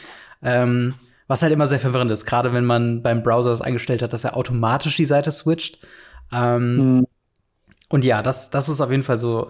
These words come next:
Speaker 1: Quelle Nummer eins. Ähm, sonst, ne, was schon viele auch im, im Chat schreiben, äh, ne, Social Media, YouTube, Instagram, das sind so, da kriegt man immer so, so Sachen her, so irgendwelche, ne, wenn ein Hashtag irgendwie bei vielen Leuten, die man so, äh, verfolgt, auf einmal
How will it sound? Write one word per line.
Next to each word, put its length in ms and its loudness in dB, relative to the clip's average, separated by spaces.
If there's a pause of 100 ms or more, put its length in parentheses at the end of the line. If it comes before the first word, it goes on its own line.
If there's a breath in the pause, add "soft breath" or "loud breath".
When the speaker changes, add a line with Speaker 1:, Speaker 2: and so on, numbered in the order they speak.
(120)
Speaker 1:
Quelle 320 -2
Nummer 320 0
eins. 420 -2 (560 loud breath)
Ähm, 480 0
sonst, 640 0
ne, 300 0
was 280 -2
schon 140 0
viele 240 2
auch 140 -2
im, 240 0
im 160 -4
Chat 220 -2
schreiben, 600 0
äh, 220 -2
ne, 100 0
Social 380 -2
Media, 320 2
YouTube, 580 -2
Instagram, 680 -4 (440 loud breath)
das 80 0
sind 140 2
so, 180 4
da 140 -2
kriegt 240 -4
man 100 2
immer 180 2
so, 300 2
so 180 -2
Sachen 520 0
her, 320 -4
so 80 -6
irgendwelche, 540 0 (200 loud breath)
ne, 140 2
wenn 140 2
ein 40 0
Hashtag 480 0
irgendwie 400 2
bei 180 0
vielen 300 0
Leuten, 320 0
die 80 0
man 160 0
so, 320 2
äh, 260 0
verfolgt, 600 -2
auf 100 -4
einmal 300 -2